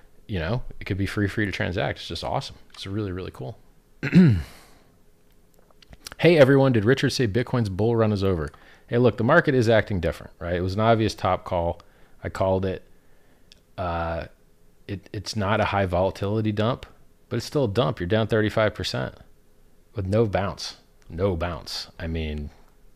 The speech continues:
like, let me check a, a better chart here. So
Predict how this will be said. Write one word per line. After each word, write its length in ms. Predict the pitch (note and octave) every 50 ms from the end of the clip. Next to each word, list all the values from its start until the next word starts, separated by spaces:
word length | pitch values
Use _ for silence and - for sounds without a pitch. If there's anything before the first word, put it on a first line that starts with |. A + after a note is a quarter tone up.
| - - G#2
like, 340 | F#2 D#2 D#2 D#2 - - _ - -
let 80 | G2+
me 80 | A#2 A2
check 340 | - - G#2 F#2+ F2 - D#2+
a, 300 | D2+ D2+ D2+ D2+ D2+ - -
a 80 | F#2
better 260 | F2 F#2 G2 F#2 D#2 D2+
chart 360 | - - F2 E2+ E2+ - -
here. 360 | - D#2+ D2+ D#2 D#2 - - _ _ _ - - - - - - - - - - - - - _ - - _ _ - - - - - - _ - -
So 640 | - - F2 E2 E2 D#2+ D#2+ D#2+ D#2+ D#2+ E2 D#2+